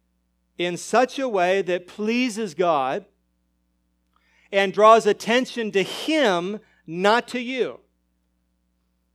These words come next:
That draws attention to how good He is, not how good you are, to how great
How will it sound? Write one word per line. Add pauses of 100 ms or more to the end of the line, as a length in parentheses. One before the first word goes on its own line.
(220)
That
draws
attention
to
how
good
He
is,
not
how
good
you
are,
to
how
great